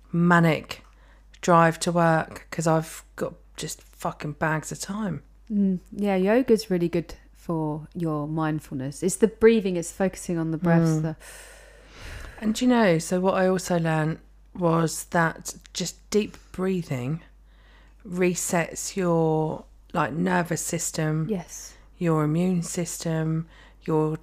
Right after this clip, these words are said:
Speaker 1: digestive tract, all sorts. Just mindful breathing,
Speaker 2: Mm-hmm.
Speaker 1: which is pretty insane.
Speaker 2: That's what they taught us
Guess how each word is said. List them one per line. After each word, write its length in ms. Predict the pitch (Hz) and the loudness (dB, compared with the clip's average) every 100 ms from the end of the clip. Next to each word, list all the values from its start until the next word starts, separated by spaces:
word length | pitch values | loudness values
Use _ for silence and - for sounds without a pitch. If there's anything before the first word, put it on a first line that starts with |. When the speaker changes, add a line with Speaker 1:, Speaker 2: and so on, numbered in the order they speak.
| - - | -8 -2
Speaker 1:
digestive 760 | 160 151 185 165 - 175 - | -2 0 -2 -2 -2 -4 -4
tract, 640 | - 180 165 - - - - - - _ - | -4 -2 -2 -4 -10 -12 -14 -20 -20 _ -2
all 180 | 240 285 | 2 2
sorts. 560 | - 170 131 98 - - - - - - | 2 0 0 -4 -10 -16 -20 -20 -8 -2
Just 340 | 226 - - - | -2 -2 -12 -6
mindful 920 | 202 196 202 208 190 - 196 196 190 - - - - | 0 2 4 2 -2 -2 0 2 0 -6 -20 -20 -4
breathing, 640 | 190 190 185 - 139 143 - - - - - - | 0 0 0 -4 -4 -6 -10 -20 -20 -20 -20 -6
Speaker 2:
Mm-hmm. 520 | 233 208 170 190 185 180 | -2 -2 -4 -6 -4 -2
Speaker 1:
which 180 | 180 190 | -2 -2
is 220 | 175 - - - - | -4 -10 -20 -20 -10
pretty 280 | 220 208 156 | -6 -4 -4
insane. 640 | 165 147 165 147 160 165 - - - | -4 -4 -4 -4 -6 -10 -18 -18 -12
Speaker 2:
That's 500 | 165 185 - 170 - | -2 0 0 -4 -8
what 180 | - - | -8 -6
they 140 | 170 | -6
taught 340 | - 175 165 | -4 -6 -6
us 360 | 147 - - | -8 -12 -14